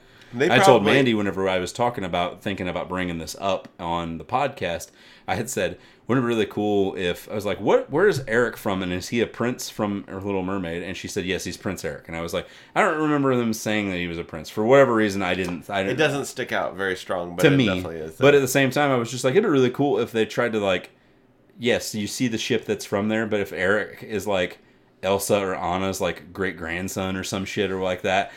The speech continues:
Speaker 2: and that's, like, how they kinda tied that into something."
Speaker 1: I
Speaker 2: Like,
Speaker 1: gotcha.
Speaker 2: he, that, that's actually, like, Arendelle in the summer or something like that, and that's where she actually, like, whenever she gets legs in the movie and she's up on there and she's dancing with Eric and stuff,
Speaker 1: Uh-huh.
Speaker 2: that's actually, like, in Arendelle at that point in time in the movie. That'd be really kinda cool
Speaker 1: Yeah.
Speaker 2: if that was a,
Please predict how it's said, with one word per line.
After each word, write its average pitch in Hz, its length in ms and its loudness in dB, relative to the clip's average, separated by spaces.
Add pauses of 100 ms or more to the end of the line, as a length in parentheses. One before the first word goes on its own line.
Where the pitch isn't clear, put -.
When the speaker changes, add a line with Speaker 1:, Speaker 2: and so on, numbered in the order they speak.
(140)
Speaker 2:
and 95 100 -4
that's, 95 240 -2
like, 95 180 -2
how 95 200 2
they 90 120 -4
kinda 92 260 -4
tied 90 420 -2
that 90 320 -2
into 98 340 -6
something." 98 400 -2
Speaker 1:
I 95 60 0
Speaker 2:
Like, - 140 -6
Speaker 1:
gotcha. 101 160 -10
Speaker 2:
he, 127 100 0
that, 113 180 4
that's 104 220 0
actually, 101 420 0
like, 92 200 0
Arendelle 98 600 2
in 95 140 -2
the 85 80 -4
summer 95 420 -2
or 95 60 -4
something 101 380 -4
like 98 220 -2
that, 101 360 2 (280)
and 92 200 -2
that's 92 240 -4
where 95 180 2
she 98 320 -2
actually, 92 320 0
like, 85 220 -2
whenever 92 180 -4
she - 140 -8
gets 92 240 -8
legs 92 340 -2
in 95 80 -6
the 92 80 -6
movie 95 280 -4
and 87 80 -8
she's 87 180 -10
up 92 220 -6
on 90 240 -4
there 92 180 -6
and 90 120 -8
she's 85 180 -10
dancing 85 360 -8
with 80 120 -10
Eric 87 260 -4
and 90 80 -8
stuff, 117 120 0
Speaker 1:
Uh-huh. 135 160 2 (140)
Speaker 2:
that's 113 200 4
actually, 107 300 2
like, 95 220 2
in 95 140 -2
Arendelle 92 600 0
at - 60 -8
that 98 160 -2
point 98 200 -4
in 95 80 -8
time 95 200 -2
in 92 60 -4
the 87 60 -4
movie. 85 300 -4
That'd 85 180 -4
be 82 80 -6
really 76 200 -8
kinda 76 180 -14
cool 76 240 -12
Speaker 1:
Yeah. 104 80 0
Speaker 2:
if 87 60 -4
that - 80 -10
was 82 120 -12
a, 76 160 -6